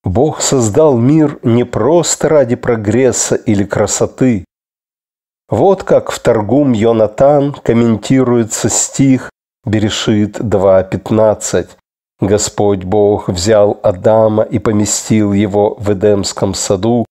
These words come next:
чтобы возделывать его и наблюдать за ним».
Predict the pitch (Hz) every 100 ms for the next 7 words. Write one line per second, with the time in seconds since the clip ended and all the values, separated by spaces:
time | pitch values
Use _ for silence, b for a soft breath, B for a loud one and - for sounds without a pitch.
0 | _ _ - - 127 107 104 104 87 82
1 | 127 139 127 120 113 - 117 107 113 113
2 | - 156 123 107 107 98 110 90 80 -
3 | 101 95 85